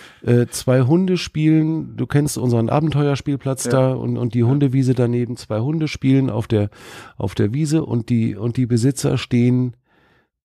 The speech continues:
Speaker 1: beieinander und
Speaker 2: Mhm.
Speaker 1: reden noch nicht mal miteinander, sondern jeder starrt auf sein Handy. Da habe ich gedacht,
Speaker 2: Mhm.
Speaker 1: „Leute, was ist denn,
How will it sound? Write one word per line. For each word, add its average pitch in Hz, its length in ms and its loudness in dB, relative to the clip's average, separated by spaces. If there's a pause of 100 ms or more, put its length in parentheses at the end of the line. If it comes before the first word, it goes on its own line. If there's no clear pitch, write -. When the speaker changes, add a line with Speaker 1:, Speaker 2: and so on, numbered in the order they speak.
Speaker 1:
beieinander 117 1080 0
und 113 440 -4 (1080)
Speaker 2:
Mhm. 76 520 -12
Speaker 1:
reden 175 340 4
noch 120 160 4
nicht 120 180 4
mal 110 160 6
miteinander, 107 440 2
sondern 135 280 4
jeder 135 300 4
starrt 123 360 -2
auf 120 140 -8
sein 127 200 0
Handy. 127 300 0
Da 98 140 -4
habe 120 140 -2
ich 110 60 -8
gedacht, 107 260 -4
Speaker 2:
Mhm. - 60 -12
Speaker 1:
„Leute, 98 260 -6
was 98 160 -12
ist - 260 -10
denn, 110 200 -4